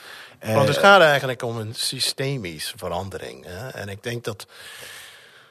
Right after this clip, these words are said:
Speaker 1: het gevaar is een beetje wat jij net zei, Aller, over, eh, "Oh, het is zo groot." En iedereen denkt, "Nou, laat maar, want ik heb er heel-, helemaal niks mee te maken of ik kan er niks aan doen." Maar dat is juist de fout.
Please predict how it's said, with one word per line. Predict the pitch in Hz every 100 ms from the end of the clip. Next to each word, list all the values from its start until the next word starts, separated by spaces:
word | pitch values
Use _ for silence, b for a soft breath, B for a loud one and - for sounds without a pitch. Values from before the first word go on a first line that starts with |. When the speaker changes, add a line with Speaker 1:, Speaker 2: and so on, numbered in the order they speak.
| B B _
Speaker 1:
het | - 127 -
gevaar | 123 - 139 151 135
is | 110
een | 110
beetje | 123 110
wat | 113
jij | 117 139
net | 123 -
zei, | 90
Aller, | 80 85 95 104
over, | 110 107 110 110 117 -
eh, | 113 113 107 113
"Oh, | - 123
het | 113
is | 113
zo | 147 117
groot." | - 147 110 107 - 135
En | 127 120
iedereen | 120 117 110 110
denkt, | 104 104
"Nou, | 98 95
laat | 95 101
maar, | - 78 95
want | 85 82
ik | 87
heb | 95
er | 87
heel-, | 90 80
helemaal | 85 90 76 73
niks | 92 85
mee | 90 85
te | 87
maken | 95 107 -
of | 82 95
ik |
kan | 101 104
er | 98
niks | 95 90 - -
aan | 113 98 104
doen." | 139 87 85
Maar | 113 98 95
dat | 131 143
is | 110
juist | 95 123 135 98 -
de |
fout. | - 117 120 - -